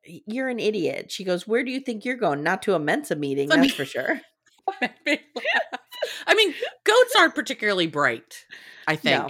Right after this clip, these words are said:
Speaker 2: to begin
Speaker 1: no.
Speaker 2: with.
Speaker 1: Mm-mm,
Speaker 2: And
Speaker 1: mm-mm.
Speaker 2: then the Mensa meeting just made me laugh,
Speaker 1: It's
Speaker 2: 'cause
Speaker 1: pretty
Speaker 2: that's,
Speaker 1: good.
Speaker 2: I feel like that's something I'd say to my cats.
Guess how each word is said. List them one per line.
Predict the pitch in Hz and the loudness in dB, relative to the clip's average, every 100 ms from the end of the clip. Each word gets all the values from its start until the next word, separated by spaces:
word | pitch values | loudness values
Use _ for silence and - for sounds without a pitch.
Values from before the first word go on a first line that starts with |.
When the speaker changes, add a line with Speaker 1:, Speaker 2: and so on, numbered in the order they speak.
| - | -8
Speaker 2:
to | 156 | -6
begin | 156 156 147 | 0 0 2
Speaker 1:
no. | |
Speaker 2:
with. | 160 165 | 0 0
Speaker 1:
Mm-mm, | 202 92 147 147 - | -2 -8 -14 -16 -12
Speaker 2:
And | 185 | -4
Speaker 1:
mm-mm. | 196 | 0
Speaker 2:
then | 185 165 156 | 0 0 -4
the | 160 | -4
Mensa | 160 143 - 175 | -4 -4 -4 -6
meeting | 175 170 170 | -4 -2 -4
just | 165 147 - | -4 -8 -6
made | 139 - | -8 -6
me | 123 | -6
laugh, | 113 107 | -6 -8
Speaker 1:
It's | - | -8
Speaker 2:
'cause | 143 | -6
Speaker 1:
pretty | 139 131 | -6 -6
Speaker 2:
that's, | 127 - | -8 -6
Speaker 1:
good. | - | -4
Speaker 2:
I | |
feel | 165 | 2
like | 190 170 | 2 0
that's | 156 | -4
something | 147 135 | -6 -4
I'd | 127 | -4
say | 131 | -6
to | 117 | -6
my | 117 | -8
cats. | 113 107 104 - | -8 -10 -10 -16